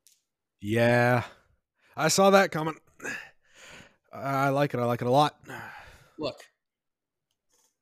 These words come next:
Speaker 2: Again, never won a Super Bowl, but thirteen, uh, sixty-one tackles, forty-one point five sacks, twenty-two interceptions,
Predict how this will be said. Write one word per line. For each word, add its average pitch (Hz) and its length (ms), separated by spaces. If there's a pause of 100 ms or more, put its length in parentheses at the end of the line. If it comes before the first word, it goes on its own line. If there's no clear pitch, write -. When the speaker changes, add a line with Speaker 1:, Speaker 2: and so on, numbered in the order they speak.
(2750)
Speaker 2:
Again, 185 360 (640)
never 165 260
won 180 140
a 170 60
Super 165 240
Bowl, 131 320 (1080)
but 147 160
thirteen, 175 800
uh, 165 340
sixty-one 156 800
tackles, 151 720 (560)
forty-one 180 540
point 185 360
five 143 320
sacks, 139 480
twenty-two 160 540
interceptions, 131 840